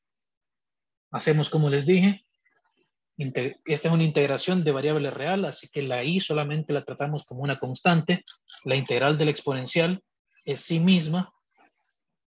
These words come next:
Hacemos el rescale, eh, o la res-, el rescalamiento debido a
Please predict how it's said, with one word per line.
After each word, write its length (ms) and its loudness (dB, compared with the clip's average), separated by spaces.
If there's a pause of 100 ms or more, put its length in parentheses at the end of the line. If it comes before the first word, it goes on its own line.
(1080)
Hacemos 360 -4
el 80 -2
rescale, 800 -2
eh, 40 -14
o 140 -12
la 160 -8
res-, 320 -8
el 140 -6
rescalamiento 720 0
debido 380 2
a 180 -4